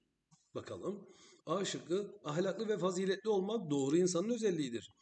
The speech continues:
Kimsenin hakkını yememek doğru insanın özelliğidir. Ölçü ve tartıda hile yapmamak doğru insanın özelliğidir. Ama kendi çıkarlarını ön planda tutmak arkadaşlar tabii ki doğru insanın özelliği değildir.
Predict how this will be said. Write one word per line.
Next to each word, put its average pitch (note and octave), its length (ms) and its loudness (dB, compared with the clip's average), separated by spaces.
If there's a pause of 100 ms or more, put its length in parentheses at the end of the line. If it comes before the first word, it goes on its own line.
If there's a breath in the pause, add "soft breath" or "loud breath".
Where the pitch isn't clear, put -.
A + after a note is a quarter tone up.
(280 soft breath)
Kimsenin G#3 440 2
hakkını F3 340 0
yememek F#3 480 2
doğru B2 260 2
insanın A3 360 0
özelliğidir. E3+ 600 0 (480 soft breath)
Ölçü D3+ 360 2
ve F#3+ 120 2
tartıda F3 380 2
hile F#3 260 2
yapmamak F3+ 520 -2
doğru C3+ 280 4
insanın G#3 360 2
özelliğidir. D3+ 800 2 (500 soft breath)
Ama G#2+ 260 -8
kendi A2+ 440 -6
çıkarlarını E3+ 640 -2
ön B2 220 -4
planda A2 420 -4
tutmak B2+ 720 -6
arkadaşlar A#2 720 -8
tabii A2+ 260 -6
ki C3 200 -10
doğru G#2 300 -4
insanın A2 400 -4
özelliği G2 640 -10
değildir. A#2+ 540 -6